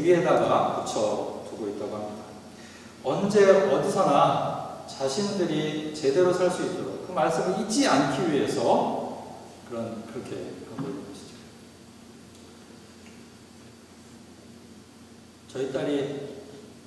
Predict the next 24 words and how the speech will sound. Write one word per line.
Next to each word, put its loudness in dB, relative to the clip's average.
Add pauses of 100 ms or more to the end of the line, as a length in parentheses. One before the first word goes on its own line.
지금은 -6
보이 0
그룹에 -4
빠져 -6
있지만 -8 (800)
한때는 -4
아메리칸 -2
걸 -2 (800)
인형에 -6
굉장히 -6
빠져 -2
있던 -4
때가 -6
있었습니다. -12 (640)
미국 -4
여자 2
아이들이라면, -2 (540)
아, -12
그 -4
사회에서는 -4
굉장히 -2
유명한 0
그 -4
인형입니다. -6